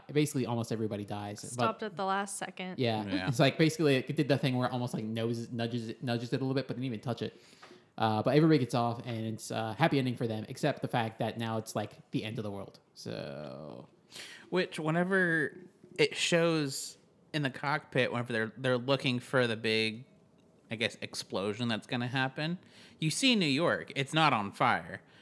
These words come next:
Speaker 3: Whenever they land and they get out of the plane, New York's on fire.
Speaker 1: Yeah.
Speaker 3: Huh. Okay.
Speaker 1: Yeah, 'cause, like, if, if New York, <laughs> here's the thing, though. If New York were on fire when they were landing, they wouldn't have been able to see that one fire, right?
Speaker 3: Yep.
Speaker 1: So everybody had to put out their fires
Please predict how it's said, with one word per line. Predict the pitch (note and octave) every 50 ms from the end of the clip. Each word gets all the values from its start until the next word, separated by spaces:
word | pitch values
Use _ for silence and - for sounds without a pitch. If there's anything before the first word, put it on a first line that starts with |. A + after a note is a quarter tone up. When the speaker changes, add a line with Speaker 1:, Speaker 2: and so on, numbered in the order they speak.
| - _
Speaker 3:
Whenever | - C#3+ D3 C#3+ D3 C#3+
they | C3+ B2+ B2
land | B2 C#3+ G3 B3+ D4+ C4 C#3+ A2+ G#2 G2+ A2 C3 - - - _ - - - - _ _ -
and | D3
they | D3 C#3
get | C#3 D#3 E3
out | D3+ D3 C#3+ C3
of | A#2+ -
the | -
plane, | A3 G#3 D#3 C3+ C3 C3 C3+ - - _
New | C3 B2 C#3+ D3+
York's | C#3+ B2 A#2 - -
on | A#2 G#2 G2
fire. | - - B2 A2+ F#2+ - - - A2+
Speaker 1:
Yeah. | D3 C3 A2+ G#2 G2+ - - - - - - _ _ _ _ _ _ _ -
Speaker 3:
Huh. | A3 F#3+ A2 - - - -
Okay. | - F3 - C#3 A2 F#3+ - -
Speaker 1:
Yeah, | - G3 E3
'cause, | D#3+ G3+ F3
like, | G#3+ G#3
if, | F#3+ G3 G3 G3
if | - G3+ D3
New | G#3
York, | B3 C4+ B3 - - -
<laughs> | - -
here's | G3+ G#3 G3
the | F#3+
thing, | D3+ F#3 G#3 G#3
though. | D3 A#2+ -
If | - - -
New | E3+ E3+
York | F#3+ G3 F#3 -
were | F3 E3+
on | E3 D#3
fire | - - D#3+ D#3 D#3+ D#3
when | D3+ D3 C3+ B2
they | A#2+ B2
were | B2 A#2+ A#2+ A#2
landing, | A2+ A#2 B2+ F3+ G#3+ F#3+ B2 A2+ G#2 G#2 G#2 G#2+ -
they | - B2
wouldn't | C3 D3 E3 E3
have | E3+ D#3+
been | D#3+ D#3+
able | D#3+ D#3 D3+
to | D3 -
see | - E3+ E3+
that | E3 D3+ C3+
one | C#3 A#2+ B2 D3 G3+ G#3
fire, | - - A2 G2+ G2+ G2+ G#2+
right? | G#2+ G#2 A#2 A2+ - - -
Speaker 3:
Yep. | A#2+ A2+ A#2+ D3+ - - - -
Speaker 1:
So | - -
everybody | B2+ C#3 C#3+ D#3 F3 D#3
had | D3+ E3+
to | - -
put | - E3+
out | E3 D#3 -
their | B2+ A#2
fires | - - E3 G#3 F#3+ B2 A2+ G#2+ A2 A2+ - - -